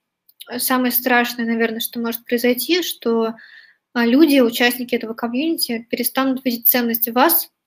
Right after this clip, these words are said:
а, вообще всякую, а, и, ну, либо просто выйдут из этого сообщества, либо оно продолжит существовать без вас,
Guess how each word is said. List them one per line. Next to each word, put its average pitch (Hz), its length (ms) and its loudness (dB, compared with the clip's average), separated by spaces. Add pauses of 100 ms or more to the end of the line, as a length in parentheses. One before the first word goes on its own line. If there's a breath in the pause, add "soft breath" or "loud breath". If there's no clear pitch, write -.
(560 soft breath)
а, 247 160 2
вообще 240 240 2
всякую, 233 560 -2 (260)
а, 226 600 0
и, 247 800 2 (280)
ну, 285 120 -2
либо 277 200 4
просто 262 300 4
выйдут 339 280 6
из - 60 -2
этого 254 240 0
сообщества, 226 540 -2
либо 254 240 4
оно 233 200 2
продолжит 233 360 -2
существовать 233 440 -4
без 226 180 -6
вас, 285 340 2